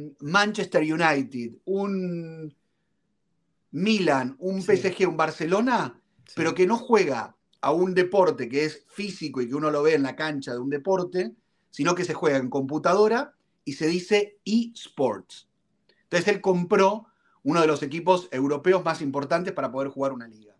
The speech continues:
Speaker 1: Entonces vino a anunciar eso. Pero está todo el día en streaming, amigo. O sea, lo vi una sola vez, previo a un streamer, y como está transmitiendo el Mundial, está todo el día, eh, metido en una cabina acá cerca, en Brooklyn.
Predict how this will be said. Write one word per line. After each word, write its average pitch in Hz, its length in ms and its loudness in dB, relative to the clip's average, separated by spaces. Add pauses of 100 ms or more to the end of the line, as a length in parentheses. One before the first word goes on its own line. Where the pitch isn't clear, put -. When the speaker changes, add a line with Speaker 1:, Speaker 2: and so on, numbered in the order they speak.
(260)
Speaker 1:
Entonces 147 200 -2
vino 170 140 2
a - 20 2
anunciar 135 340 -2
eso. - 320 -14 (540)
Pero 156 120 -10
está 262 180 -2
todo 269 120 -2
el 254 60 -2
día 269 120 -2
en 226 80 -2
streaming, 175 440 -4
amigo. 127 400 -12 (420)
O - 20 -20
sea, 147 120 -2
lo 151 100 4
vi 214 140 6
una 214 120 4
sola 220 240 6
vez, 233 400 0 (440)
previo 185 320 4
a - 20 -2
un 170 120 -4
streamer, 262 440 -2 (380)
y 139 120 -6
como 151 160 -4
está 202 140 -2
transmitiendo 202 440 0
el 196 60 0
Mundial, 196 580 0 (200)
está - 320 -2
todo 233 260 2
el 190 100 2
día, 226 400 0
eh, 135 220 -2
metido 139 320 0
en 180 60 0
una 185 160 2
cabina 160 440 0
acá 151 240 -6
cerca, 147 360 -2
en 123 80 -6
Brooklyn. 170 520 -4